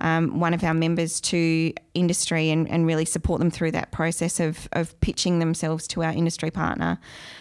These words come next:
Um, we run a couple of those a year and, and, you know, they're, they're always a really successful sort of process where, um,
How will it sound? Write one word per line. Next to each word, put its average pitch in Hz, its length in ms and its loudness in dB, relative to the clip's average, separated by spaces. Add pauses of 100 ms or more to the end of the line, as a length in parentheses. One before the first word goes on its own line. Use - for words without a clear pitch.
(240)
Um, 170 560 4 (680)
we 170 180 0
run 170 180 2
a 170 60 0
couple - 260 -2
of 170 100 -6
those 170 220 0
a 170 60 0
year 170 320 4
and, 165 200 2
and, 165 320 2
you 170 60 2
know, 165 160 2
they're, 160 240 2 (120)
they're 160 240 0 (220)
always 165 440 2
a 160 60 2
really 165 220 2
successful - 680 -2
sort 165 180 -2
of 165 160 -4
process 170 600 -2
where, 165 300 2 (400)
um, 165 560 4